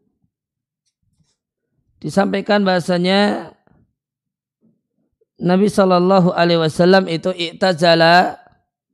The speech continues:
menjauhi istri-istrinya selama satu bulan, min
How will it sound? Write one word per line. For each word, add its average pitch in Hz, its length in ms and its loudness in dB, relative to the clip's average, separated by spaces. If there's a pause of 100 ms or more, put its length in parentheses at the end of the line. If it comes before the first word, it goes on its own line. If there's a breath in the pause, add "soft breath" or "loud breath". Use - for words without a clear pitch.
(580)
menjauhi 165 640 -4
istri-istrinya 165 800 -8
selama 165 320 -6
satu 160 240 -8
bulan, 160 720 -2 (2750)
min 160 160 -6